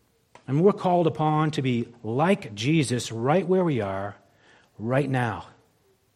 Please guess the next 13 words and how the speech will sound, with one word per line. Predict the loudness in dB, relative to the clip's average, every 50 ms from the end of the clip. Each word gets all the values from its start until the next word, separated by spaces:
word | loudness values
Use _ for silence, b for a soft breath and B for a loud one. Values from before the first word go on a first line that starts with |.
| _ _ _ _ _ _ _ _ _ _ _
Like | -4 0 0 0 0
Jesus | 0 0 2 2 0 -2 -6 -8 -8
in | -6 -4
all | -2 -2 0 0 0 0 -2
of | -2 -4
Jesus' | -4 -4 -4 -4 -4 -6 -10 -12 -12 -12 -10
nature. | -8 -8 -8 -8 -10 -14 -16 -18 -20 _ _ _ _ _ _ _ _ _ _ _ _ _ _ _ _ _ _ _ _ _ _ _ _ _ _
He | -6 -2 -2
requires | -2 -2 -2 0 2 4 4 4 4 2
us | 2 2 0 -2 -6 -12 -16 _
to | -6
be | -2 0 0 0 -2
obedient | -4 -8 -8 -4 -2 0 0 0 2 0 0 -2 -4 -8